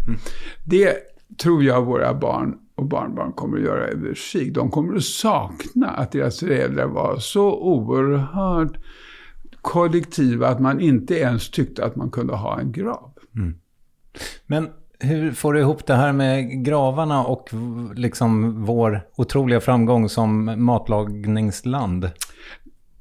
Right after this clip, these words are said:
Speaker 2: Alltså, det du just tog upp, det är ju att Sverige genom sin kollektiva sätt att hantera alla frågor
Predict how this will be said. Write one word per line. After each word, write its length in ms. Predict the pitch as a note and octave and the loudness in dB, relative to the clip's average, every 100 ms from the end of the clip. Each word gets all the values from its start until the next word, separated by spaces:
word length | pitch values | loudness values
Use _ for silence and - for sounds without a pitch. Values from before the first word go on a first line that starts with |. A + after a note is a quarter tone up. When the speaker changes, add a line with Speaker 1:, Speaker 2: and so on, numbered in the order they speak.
| - - - - | -20 -16 -14 -2
Speaker 2:
Alltså, 340 | E3+ - G3 - - - - A2+ - - - - - - - | 0 4 2 2 -4 -8 -2 0 0 -4 -6 -6 -8 -8 -8
det 300 | D#3 G#3+ G3 | -2 2 4
du 160 | E3+ F3 D#3+ - | 4 2 0 -4
just 360 | D#3+ D#3+ D#3+ D#3+ | 2 4 4 0
tog 160 | E3+ | 0
upp, 260 | A#3+ D#3 - | 2 2 2
det 60 | |
är 40 | E3+ | 4
ju 140 | D3+ | 6
att 160 | C#3+ C3+ | 4 2
Sverige 420 | D#3+ E3 F#3 F#3 | 2 2 4 2
genom 440 | D3+ D3 D3+ D#3 | 4 6 6 4
sin 320 | D3 D3+ C#3 - | 4 4 2 0
kollektiva 1000 | - A3 G3+ G3 G3 D3+ A2+ A2+ A#2 G2+ | 4 4 6 2 0 -2 0 0 0 -2
sätt 600 | - - - - _ - _ _ _ _ - | -2 -2 -2 -6 _ -20 _ _ _ _ -4
att 160 | C#3+ - | -2 2
hantera 500 | D3 C#3+ F3+ C3+ B2 | 2 4 4 4 4
alla 280 | A#2+ G#2+ G#2 | 2 0 -2
frågor 540 | A2+ A2 - - | -4 -4 -4 -8